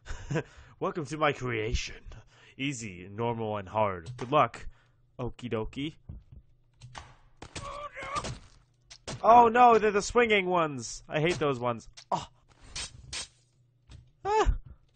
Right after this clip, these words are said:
That's not fair. Okay. <gasps> Safe zone. Yes. Oh.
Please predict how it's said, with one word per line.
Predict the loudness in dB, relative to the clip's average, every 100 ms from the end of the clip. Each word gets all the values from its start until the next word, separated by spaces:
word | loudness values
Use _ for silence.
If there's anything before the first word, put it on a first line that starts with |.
| -18 -18 -20 -20 -14 -8
That's | -2
not | -2 -2
fair. | -4 -4 -8 -12
Okay. | -10 -10 -12 _ _ _ -20 -16
<gasps> | -12
Safe | 0 4 4
zone. | 6 6 6 2 -10 -8
Yes. | -6 -4 -8 -12 -16 _ _ _ _ -20 _ _ _ _ -20 -20 _ -20 -20 _ _ _ -20 -20 -20 _ _ _ -10
Oh. | -10